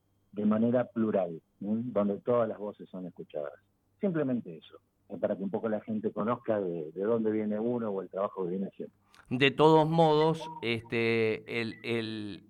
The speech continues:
Speaker 2: el nombre y apellido tuyo con el del Negro Peragalo y el de Rodrigo Villarreal en la mayoría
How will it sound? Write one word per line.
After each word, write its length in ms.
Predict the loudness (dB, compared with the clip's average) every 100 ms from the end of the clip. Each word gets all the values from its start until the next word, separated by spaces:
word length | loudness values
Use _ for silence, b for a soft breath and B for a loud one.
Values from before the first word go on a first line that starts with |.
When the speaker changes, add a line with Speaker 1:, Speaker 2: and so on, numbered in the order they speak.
| -6
Speaker 2:
el 440 | -4 -4 -8 -2
nombre 320 | 0 0 2
y 40 | 2
apellido 460 | 0 -2 -2 -2
tuyo 300 | -2 -2 -2
con 200 | -2 -2
el 140 | -2 -2
del 160 | -2
Negro 280 | -2 -2 -2
Peragalo 440 | 0 4 4 4
y 100 | 0
el 100 | -2
de 100 | -2
Rodrigo 360 | -2 -2 2 2
Villarreal 480 | 4 2 4 4 4
en 120 | 2
la 120 | 2
mayoría 720 | 2 2 0 2 4 6 4